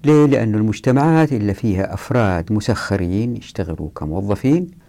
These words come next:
في الغالب هؤلاء الأفراد ليسوا بذات العزة كالأفراد اللي هم يشتغلوا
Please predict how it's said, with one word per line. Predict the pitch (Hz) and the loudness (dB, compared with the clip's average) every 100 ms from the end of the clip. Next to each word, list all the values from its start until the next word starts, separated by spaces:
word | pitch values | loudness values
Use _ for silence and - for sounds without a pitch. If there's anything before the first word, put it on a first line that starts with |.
| - - | -20 -12
في | - | -4
الغالب | 120 147 170 151 | 0 2 4 4
هؤلاء | 107 107 101 95 | 2 0 0 -2
الأفراد | 95 - - 131 143 127 107 | -2 -6 -6 -2 0 -2 0
ليسوا | 147 190 170 - 165 | 0 0 -2 -2 0
بذات | 139 120 123 143 143 | 0 0 2 2 2
العزة | 120 117 - 123 117 - 127 123 | -4 -4 -2 -2 -4 -4 -2 -2
كالأفراد | - 131 135 113 - 120 120 117 110 | -2 -2 0 -4 -6 -2 -2 -2 -4
اللي | 101 92 | -6 -4
هم | 107 104 101 | -2 -2 -2
يشتغلوا | 98 - - - 120 104 113 107 110 | -6 -8 -12 -4 -2 0 0 0 -2